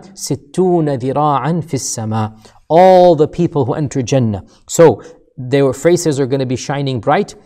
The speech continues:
He said that there's gonna be no more bodily functions. All of that is gone. And of course, bodily functions are a sign of weakness and a sign of wasting time and a sign of having to go, oh,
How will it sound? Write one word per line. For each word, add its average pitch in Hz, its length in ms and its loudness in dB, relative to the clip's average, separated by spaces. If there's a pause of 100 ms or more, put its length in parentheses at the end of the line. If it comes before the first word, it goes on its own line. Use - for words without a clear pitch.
He 139 120 -6
said 143 320 -4
that 147 220 -2
there's 120 180 -4
gonna 143 200 -2
be 135 140 -2
no 135 180 0
more 139 200 0
bodily 131 420 2
functions. 185 520 -4
All 156 280 4
of 139 100 2
that 139 220 -4
is 110 160 -4
gone. 190 360 0 (220)
And 139 100 -4
of 127 120 -6
course, 147 220 0
bodily 131 380 -2
functions 131 460 -8
are 120 180 -4
a 120 40 -6
sign 139 320 -6
of 110 140 -4
weakness 147 520 -4 (200)
and 123 100 -8
a 120 40 -4
sign 151 280 -4
of 120 140 -4
wasting 139 400 -2
time 156 280 -2
and 123 80 -4
a 120 60 -4
sign 151 240 -4
of 127 80 -4
having 135 280 -4
to 139 100 -6
go, 131 240 2
oh, 127 100 2